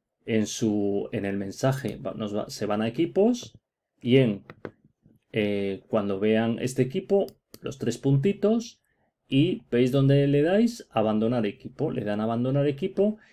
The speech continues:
y ya no van a recibir ningún mensaje. Esto es importante. Los tres puntitos, abandonar equipo, que tienen que hacer los coordinadores.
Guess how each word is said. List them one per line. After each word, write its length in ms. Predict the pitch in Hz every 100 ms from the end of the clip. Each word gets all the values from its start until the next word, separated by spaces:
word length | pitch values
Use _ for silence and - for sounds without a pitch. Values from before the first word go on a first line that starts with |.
| _ -
y 160 | 107
ya 140 | 107 120
no 100 | 135
van 140 | 131
a 80 | 131
recibir 480 | 117 - 135 190 147
ningún 400 | 113 107 120 113
mensaje. 560 | 104 - 110 - - -
Esto 300 | 123 139 127
es 100 | 120
importante. 640 | 101 - - 107 - 110
Los 140 | - -
tres 180 | 117
puntitos, 760 | - 110 107 180 202 214 214 - _ - - _ _ _
abandonar 680 | - 123 147 127 107 107 104
equipo, 540 | 104 - - 135 135 - _
que 140 | - 113
tienen 240 | 120 123
que 60 | 120
hacer 260 | - 147
los 400 | 104 123 135 139
coordinadores. 1000 | - 143 110 95 98 - 131 - -